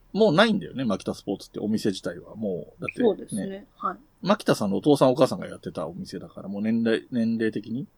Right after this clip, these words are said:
Speaker 1: 潰しちゃってて、今駐車場になってるとか言ってた気がするんだけど。
Speaker 2: へー。
Speaker 1: えっと、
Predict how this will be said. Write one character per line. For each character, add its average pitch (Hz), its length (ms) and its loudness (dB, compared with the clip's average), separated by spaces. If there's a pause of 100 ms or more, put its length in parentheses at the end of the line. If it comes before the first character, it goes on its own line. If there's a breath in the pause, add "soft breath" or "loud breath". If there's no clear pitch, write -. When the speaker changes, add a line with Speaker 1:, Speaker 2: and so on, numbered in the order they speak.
(120)
Speaker 1:
潰 127 360 0
し - 140 -6
ち 143 100 -2
ゃ 131 60 2
っ - 60 -6
て 139 140 -4
て、 110 120 -2
今 135 180 0
駐 147 220 4
車 180 160 4
場 170 120 2
に 165 60 4
な 156 80 6
っ - 40 -6
て 104 100 4
る - 60 -10
と - 80 -10
か 87 60 -10
言 90 80 -14
っ - 40 -20
て - 60 -20
た 95 100 -4
気 92 100 -10
が - 60 -12
す - 80 -18
る 98 60 -14
ん - 20 -12
だ 92 80 -12
け - 100 -16
ど。 90 220 -16 (220)
Speaker 2:
へ 226 40 0
ー。 208 580 -2 (160)
Speaker 1:
え 107 100 -2
っ 98 40 -6
と、 - 400 -4